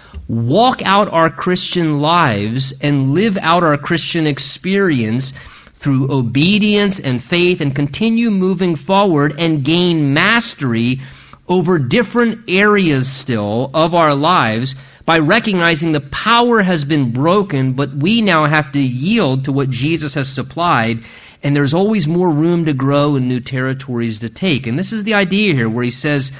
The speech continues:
"Joshua, there still remains more territory to be possessed. Assign the tribes so they can begin to take possession of what I've already given to them by breaking the power and guaranteeing it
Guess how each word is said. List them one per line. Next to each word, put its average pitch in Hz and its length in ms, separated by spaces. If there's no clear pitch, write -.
"Joshua, 156 520
there 156 160
still 233 420
remains 180 640
more 170 340
territory 156 800
to 135 100
be 131 160
possessed. 117 720
Assign 185 640
the 208 80
tribes 113 560
so - 180
they 131 240
can 160 200
begin 131 380
to 135 120
take - 420
possession 113 800
of 123 160
what 135 160
I've 131 160
already 139 480
given 139 320
to 120 100
them 107 240
by 104 120
breaking 123 480
the 120 80
power 110 420
and 101 280
guaranteeing 127 760
it 104 140